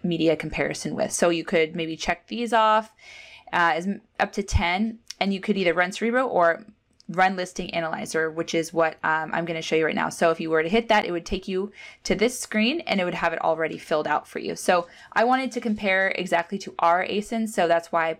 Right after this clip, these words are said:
I've put them in and copied them directly. If you wanted to just, uh, ha-, you know, have the computer show you recommendations of different competitors, you could actually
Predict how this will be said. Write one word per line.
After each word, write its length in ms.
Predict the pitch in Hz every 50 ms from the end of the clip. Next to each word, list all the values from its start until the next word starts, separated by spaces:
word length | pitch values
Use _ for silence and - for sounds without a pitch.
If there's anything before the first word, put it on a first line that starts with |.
| _ -
I've 200 | 170 160 156 _
put 220 | - - 175 170 -
them 180 | 160 160 -
in 180 | - 160 165 165
and 100 | 156 -
copied 340 | - 151 151 - 156 156 156
them 320 | 160 151 156 151 156 170
directly. 520 | - - 165 165 - - 226 277 302 302 - - - - - -
If 140 | - 208 214
you 120 | 226 254 247
wanted 260 | 262 269 277 302 285
to 100 | 311 247
just, 360 | 226 254 262 254 - - -
uh, 420 | - 202 196 185 180 180 170 - - - - - - -
ha-, 200 | 196 196 - -
you 200 | - - 214 208
know, 100 | 196 185
have 240 | 180 190 190 196 190
the 80 | 190 185
computer 760 | 185 196 185 - - 196 190 190 190 190 185 190 185 - - -
show 320 | - - - - 208 190
you 160 | 190 185 185
recommendations 920 | 180 175 175 - 202 175 165 190 202 214 208 208 - 226 202 196 196 202 -
of 280 | - - 165 165 170
different 340 | - 170 - 185 180 185 -
competitors, 480 | - - 190 202 180 180 180 185 185 185
you 80 | 175
could 140 | - - -
actually 420 | 156 156 - - - 165 165 165